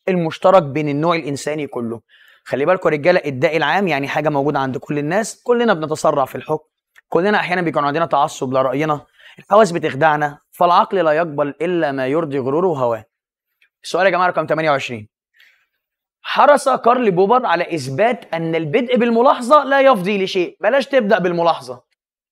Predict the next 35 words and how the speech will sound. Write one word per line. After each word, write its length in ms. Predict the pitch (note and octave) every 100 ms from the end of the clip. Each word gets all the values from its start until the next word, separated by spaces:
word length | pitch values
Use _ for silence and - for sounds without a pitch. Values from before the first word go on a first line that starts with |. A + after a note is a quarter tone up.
| _
بلاش 220 | C3 D3+
تبدأ 220 | G#3 F#3+
بالملاحظة، 540 | F3+ F3+ F3 C3 B2 - _ _ _ _ _ _
بل 260 | C3+ F3+ G#3+
هو 200 | A3+ B3
فكرة 280 | D#4 D4+ C#4
مستحيلة 540 | A#3+ B3+ C4 C4+ C4
أصلًا، 360 | A#3+ C#3 A#2+ B2 -
أنت 160 | C#3+
أصلًا 320 | G#3 C4 - B3
مستحيل 440 | A3 - G#3 B3+
تبدأ 300 | B3+ G3 F#3+
بالملاحظة. 680 | E3+ E3 D#3 D3 A#2+ B2 _ _ _ _ _
حلو، 420 | - E3+ E3+ B2+ - _ _ _
طالما 340 | D3 D#3+ G#3+ A3+
الراجل 360 | G#3 A3 G#3
ده 100 | F#3+
مش 200 | A3 G#3
عايزني 340 | F3+ G#3 F#3+ G#3
أبدأ 240 | F3 F#3
بالملاحظة، 680 | E3 E3+ E3 E3 D#3 C3 B2+ - _ -
يبقى 380 | E3 E3+ D#3+
عايزني 380 | D#3 F3 E3+ F3
أبدأ 220 | E3+ D#3+
بمين؟ 500 | D3+ D#3 D#3 D#3 C#3 B2 _ _ -
بالفرد 420 | C#3+ F#3 F3+ C#3+
أكيد. 360 | C3+ C#3 B2+ - _ - -
ما 60 | D#3
هو 80 | F3
مين 120 | B3
في 80 | A3
دول 120 | B3
ما 80 | A3
بدأش 280 | G3+ -
بالملاحظة؟ 640 | F#3+ E3 E3 E3 D3 C3